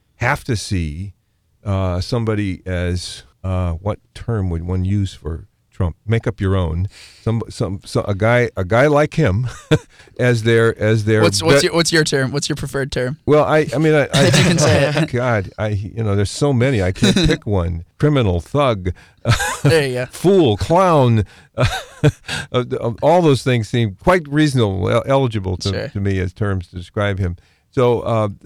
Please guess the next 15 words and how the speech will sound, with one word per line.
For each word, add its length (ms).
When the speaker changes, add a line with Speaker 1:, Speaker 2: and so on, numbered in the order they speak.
Speaker 1:
you 140
know, 240
so, 260
so 140
people 500
are, 240
are 160
s-, 200
in, 520
seemingly 640
invested 580
in 120
him 260
because 380
he's, 400